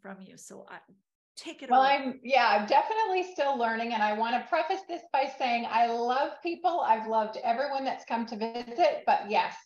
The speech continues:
Speaker 2: I am an introvert. I'm not a cook. I'm not especially organized, and I have a fear of driving.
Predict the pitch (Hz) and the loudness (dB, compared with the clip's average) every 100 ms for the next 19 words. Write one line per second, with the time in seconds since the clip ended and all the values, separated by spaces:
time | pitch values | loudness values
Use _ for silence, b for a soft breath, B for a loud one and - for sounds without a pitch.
0 | - 214 220 214 208 226 262 254 254 311 | -8 -6 -4 -6 -6 -6 -4 -2 0 -2
1 | - - 226 208 202 247 269 - 392 - | -6 -8 -4 -2 0 0 0 2 2 0
2 | - B B B 226 226 226 240 277 403 | -12 B B B 2 2 2 2 2 0
3 | - 269 - 302 311 294 302 233 233 262 | -2 -12 -2 0 0 -2 -6 -4 0 0
4 | 277 269 247 240 254 233 - - 240 247 | 0 -2 0 0 -2 -6 -12 -4 -2 -2
5 | 247 262 262 294 302 - 320 320 294 302 | -2 -2 -2 -4 -4 -6 -4 -2 2 2
6 | 269 226 226 | 2 0 -2